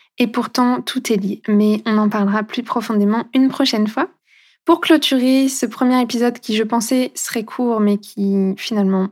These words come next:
a pris un petit peu d'espace, je voulais juste te dire que je parle souvent au féminin, ici, dans ce podcast, et souvent aux entrepreneuses, mais tout le monde est le bienvenu. Euh, je suis persuadée que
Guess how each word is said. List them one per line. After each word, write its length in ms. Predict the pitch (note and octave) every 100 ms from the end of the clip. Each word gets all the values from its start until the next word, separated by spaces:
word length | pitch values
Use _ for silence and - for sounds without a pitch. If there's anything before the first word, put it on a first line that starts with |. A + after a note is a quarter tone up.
| _ -
a 80 |
pris 200 | B3+ -
un 80 | B3+
petit 100 | G#3+
peu 120 | -
d'espace, 580 | F#3 G3 - D4+ G4 - C#4+ - - - - -
je 140 | A#3+ C4+
voulais 220 | C#4+ C#4+
juste 240 | D#4 F#4
te 40 | D4+
dire 260 | B3+ D#4 -
que 100 | B3+
je 100 | A#3
parle 260 | A3+ A3+
souvent 360 | A3+ C4 C4 C4+
au 100 | A#3
féminin, 640 | A3+ - A3+ G#3+ G3 A3 F4+ _ _ _ -
ici, 440 | A3+ - A#3+ D#4+ -
dans 160 | A3 B3
ce 120 | -
podcast, 680 | - D4+ - A3 C#4 - - G#3+ G#3+ _ _ _ -
et 80 | A#3+
souvent 400 | A3+ C4 B3+ B3+ A#3
aux 120 | A3+
entrepreneuses, 1400 | A3+ - A3 - G#3+ G3 F#3+ F#3+ G#3+ D#4+ G#4 F4 G#3+ F#3+ F#3 - _ - -
mais 400 | A3+ A3+ C4 C#4+ C#4+
tout 160 | -
le 60 | B3+
monde 320 | B3+ C#4 C4+ -
est 100 | B3+
le 100 | A3
bienvenu. 540 | G#3+ A#3 A3 G3+ F#3+ _ _ -
Euh, 180 | G#3+ G#2
je 120 | G#2
suis 160 | - -
persuadée 1040 | A3 C#4 - - A#3+ G#3 G#3+ A#3 B3+ C4 C4
que 380 | - A3+ A3+ A#3